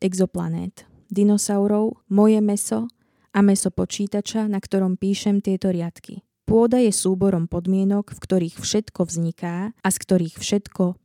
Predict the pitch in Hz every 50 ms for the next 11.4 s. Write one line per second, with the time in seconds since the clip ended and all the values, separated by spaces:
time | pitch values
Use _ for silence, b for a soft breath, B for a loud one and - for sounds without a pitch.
0 | _ - 170 165 - - - - - - - - - - _ _ _ _ _ _
1 | _ _ _ - 220 226 247 233 - - - 196 190 190 190 190 190 190 185 175
2 | 170 165 165 - - - 147 160 170 - - 185 - _ _ _ _ _ _ _
3 | _ _ _ - 196 196 190 190 185 190 190 196 208 226 b b b b b b
4 | b - 175 165 - - - 175 - - - - 214 202 196 - - 190 185 180
5 | - - - 226 233 - 262 - 233 226 220 220 - 196 196 - 180 180 175 165
6 | 160 - 175 185 190 - - 190 180 - - 170 175 - _ _ _ - 190 170
7 | 175 170 165 - - - - - - - - - 190 - _ _ _ _ _ _
8 | _ _ _ - - - - - 226 233 240 220 196 165 160 160 180 - - -
9 | - - - - 202 196 190 185 185 185 180 185 190 185 185 - 190 180 175 -
10 | 180 170 170 175 190 - - 202 190 175 165 160 165 165 160 160 160 - - 170
11 | 170 - - 190 190 196 208 b